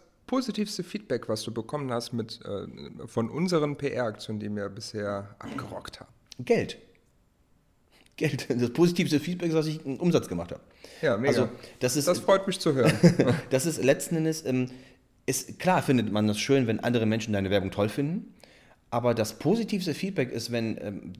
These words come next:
Speaker 2: wenn man wirklich so ein Return on Investment hat. Also wenn das, wenn auch wirklich Geld wirklich reinkommt von einer Aktion, wo du weißt, „Aha, die Aktion haben wir gemacht“, und dann kommen plötzlich Leute, ähm, die sagen, „Boah, ich will auch dein Produkt haben, ähm, hier bin ich.“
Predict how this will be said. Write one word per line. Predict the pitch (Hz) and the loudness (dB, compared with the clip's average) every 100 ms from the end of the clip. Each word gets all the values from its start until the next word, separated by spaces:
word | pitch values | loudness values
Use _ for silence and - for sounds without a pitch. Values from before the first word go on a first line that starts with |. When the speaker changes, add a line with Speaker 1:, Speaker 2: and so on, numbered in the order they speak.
| - | -4
Speaker 2:
wenn | 120 110 | -2 0
man | 110 | 0
wirklich | 107 - 123 | -2 -4 -2
so | |
ein | 120 | 0
Return | 113 110 165 156 | 0 -2 -4 -4
on | 127 | -2
Investment | 117 135 170 95 82 | -4 -4 -6 -8 -10
hat. | - - _ | -14 -20 _
Also | 107 104 104 | -8 -6 -4
wenn | 117 | -4
das, | 113 - | -4 -4
wenn | 120 117 | 0 0
auch | 107 | 0
wirklich | 110 107 - - | -2 -6 -6 -2
Geld | 160 208 107 | 0 0 0
wirklich | 135 147 - | -4 -4 -4
reinkommt | 110 147 156 143 | -2 -2 -4 -4
von | 135 | -4
einer | - 113 98 | -2 -2 -4
Aktion, | - - 131 147 147 113 | -6 -8 -4 -2 -2 -4
wo | |
du | 104 | -4
weißt, | 98 113 151 - - _ - | -2 -2 -2 -6 -14 _ -14
„Aha, | 90 110 165 175 - | -6 -4 -4 -6 -10
die | 120 | -6
Aktion | 107 107 120 | -6 -4 -4
haben | 107 | -2
wir | 98 | -2
gemacht“, | 92 117 175 - - - - - | -2 -2 -4 -10 -20 -20 -20 -8
und | 110 | -4
dann | 110 110 | -2 0
kommen | 113 | -2
plötzlich | 113 120 117 | -2 -2 -2
Leute, | 95 101 143 196 - - _ _ - | -2 -2 0 -2 -4 -20 _ _ -6
ähm, | 110 107 107 104 | -2 -2 -2 -6
die | 113 | -4
sagen, | 113 117 107 | -2 -2 0
„Boah, | 92 - - - | -2 -2 -10 -12
ich | 98 101 | -8 -2
will | 110 | 0
auch | - 107 - | 2 0 0
dein | 110 107 | -2 -2
Produkt | 113 120 135 - | -2 -2 -4 -6
haben, | 139 151 175 - _ _ - | -6 -6 -10 -16 _ _ -8
ähm, | 104 107 | -4 -2
hier | 117 | -2
bin | 104 85 | -2 -6
ich.“ | - | -10